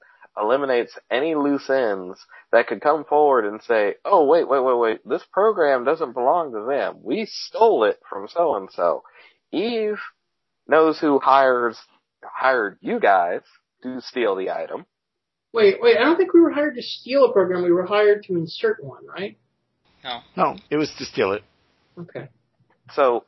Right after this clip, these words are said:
Speaker 1: my point is, is that the loose ends of this run
Speaker 3: Not necessarily a program, a file.
Speaker 4: Yeah, it was a file. That's what it was. But,
Speaker 1: The
Speaker 4: all right, all right. I don't, that
Speaker 1: the
Speaker 4: sounds
Speaker 1: loose ends
Speaker 4: overly
Speaker 1: of this
Speaker 4: com-,
Speaker 1: run
Speaker 4: yeah, but that
Speaker 1: is
Speaker 4: sounds,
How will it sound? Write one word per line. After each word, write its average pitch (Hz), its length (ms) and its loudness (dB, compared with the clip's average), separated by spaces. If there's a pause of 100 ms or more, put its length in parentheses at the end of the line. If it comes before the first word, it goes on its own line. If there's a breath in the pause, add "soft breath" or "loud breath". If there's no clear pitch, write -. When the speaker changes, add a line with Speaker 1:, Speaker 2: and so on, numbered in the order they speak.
(380)
Speaker 1:
my 139 180 -4
point 156 420 -4
is, 139 360 -4 (200)
is 117 340 -2 (480 soft breath)
that 127 240 4 (140)
the 127 160 -6
loose 147 440 -8
ends 120 540 -6 (100)
of 113 220 2
this 139 180 0 (120)
run 95 500 -2 (480)
Speaker 3:
Not 170 160 -12
necessarily 127 600 -4
a 107 40 -12
program, 101 500 -12
a 92 60 -18
file. - 440 -16
Speaker 4:
Yeah, 127 160 4
it - 20 4
was 107 100 0
a 113 160 -6
file. 78 420 -2
That's 87 220 -8
what 80 100 -14
it 65 80 -18
was. 71 240 -20 (120)
But, 143 180 0 (140)
Speaker 1:
The 127 100 -4
Speaker 4:
all 170 80 -6
right, 127 220 0 (100)
all 104 60 -4
right. 92 160 -8 (120)
I 139 120 -6
don't, 151 260 -10 (100)
that 143 120 -2
Speaker 1:
the 131 100 -4
Speaker 4:
sounds 147 260 -6
Speaker 1:
loose - 40 -18
ends 147 100 -4
Speaker 4:
overly 127 380 -6
Speaker 1:
of 117 100 -6
this 113 80 -14
Speaker 4:
com-, 113 160 -12
Speaker 1:
run 90 200 -12 (580)
Speaker 4:
yeah, 120 180 -6
but 110 140 -12
that 120 100 -12
Speaker 1:
is 120 100 -8
Speaker 4:
sounds, 131 220 -12